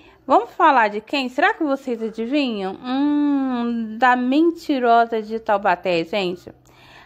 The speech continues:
Da Portiça de Taubaté. Vocês sabem que ela tem um namorado, né? Já falei aqui outras vezes e não acredito que esse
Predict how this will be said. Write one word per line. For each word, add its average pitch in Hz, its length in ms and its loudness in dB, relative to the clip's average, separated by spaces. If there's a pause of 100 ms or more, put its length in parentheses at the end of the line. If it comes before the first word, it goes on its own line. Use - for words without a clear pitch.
(200)
Da 220 220 2
Portiça 269 840 -2
de 240 220 -4
Taubaté. 247 480 2
Vocês 440 240 -2
sabem 294 340 2
que 285 120 -2
ela 254 160 0
tem 240 240 -6
um 220 40 -6
namorado, 226 760 2
né? 208 280 -8 (680)
Já 254 240 2
falei 240 380 2
aqui 214 280 -4
outras 247 480 0
vezes 196 600 -4
e 208 100 -6
não 226 280 -2
acredito 240 680 -4
que 226 340 -6
esse 214 680 -4